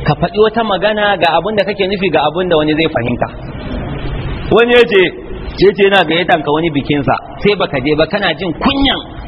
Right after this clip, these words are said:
ba wani uzuri ka ce masa baka je ba saboda alakan ku. "Wani ya ban ganka ba jiya?" "Eh, ban ganka ba yau," sai ka ce, "Wallahi da kai da ciki na kwana. Wallahi na kwana da ciki da kai jiya." Me zai fahimta? Kanka na ciwo, cikin ka na ciwo. Kai ko me kake nufi?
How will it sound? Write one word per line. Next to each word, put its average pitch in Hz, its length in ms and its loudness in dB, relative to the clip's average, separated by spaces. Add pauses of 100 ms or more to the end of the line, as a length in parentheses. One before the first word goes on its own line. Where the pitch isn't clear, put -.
(120)
ba 143 200 2
wani 180 240 0
uzuri 170 340 0
ka 151 120 -4
ce 165 120 -2
masa 143 220 0
baka 120 220 -2
je 131 120 -2
ba 143 120 0
saboda 143 360 -2
alakan 117 380 -2
ku. - 160 -10 (380)
"Wani 247 320 2
ya 196 140 2
ban 180 180 -2
ganka 208 260 0
ba 175 140 -2
jiya?" 175 280 0 (520)
"Eh, 160 180 2
ban 180 200 0
ganka 233 280 0
ba 180 120 -2
yau," 196 120 2
sai 202 160 -2
ka 190 80 -2
ce, 190 120 -4
"Wallahi 190 400 2
da 143 120 0
kai 175 160 -2
da 135 120 0
ciki 147 280 0
na 123 100 2
kwana. 120 280 0 (840)
Wallahi 185 340 2
na 165 120 2
kwana 165 240 -2
da 156 120 -2
ciki 143 260 -2
da 110 100 0
kai 117 160 2
jiya." 107 260 2
Me 139 180 2
zai 202 160 2
fahimta? 160 340 0 (920)
Kanka 220 340 4
na 185 120 2
ciwo, 214 240 2
cikin 180 320 0
ka 156 80 0
na 151 160 0
ciwo. 160 200 0
Kai 208 120 2
ko 208 120 2
me 220 120 2
kake 202 240 0
nufi? 180 260 0